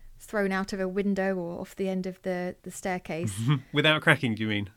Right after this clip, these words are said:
Speaker 1: Without cracking.
Speaker 2: <laughs>
Speaker 1: So it was lovely to share those experiences with them, and I think there were, what, what struck me as remarkable was the girls'
Speaker 2: Hmm.
Speaker 1: continued joy in
Speaker 2: Hmm.
Speaker 1: learning.
Speaker 2: What's been one of the best things about school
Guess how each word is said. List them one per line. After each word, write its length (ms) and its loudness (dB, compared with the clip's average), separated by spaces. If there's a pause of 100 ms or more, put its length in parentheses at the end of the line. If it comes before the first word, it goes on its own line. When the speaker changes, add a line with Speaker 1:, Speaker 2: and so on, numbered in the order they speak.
(160)
Speaker 1:
Without 260 0
cracking. 520 0
Speaker 2:
<laughs> 1120 4
Speaker 1:
So 400 2 (160)
it 120 -2
was 220 -4 (240)
lovely 340 -2
to 120 -8
share 320 -2
those 260 -4
experiences 680 -8
with 220 -2
them, 320 -4
and 120 -6
I 40 -2
think 380 -8
there 100 -6
were, 120 -8 (200)
what, 200 -10 (140)
what 320 -6
struck 220 -4
me 140 -2
as 120 -4
remarkable 720 -4 (180)
was 440 -2 (200)
the 120 -4
girls' 640 -2 (200)
Speaker 2:
Hmm. 60 -2
Speaker 1:
continued 460 -2
joy 440 -6
in 80 -4
Speaker 2:
Hmm. 80 -4
Speaker 1:
learning. 440 -8 (160)
Speaker 2:
What's 160 0
been 200 2
one 80 6
of 80 0
the 40 2
best 300 0
things 240 2
about 420 -2
school 480 -2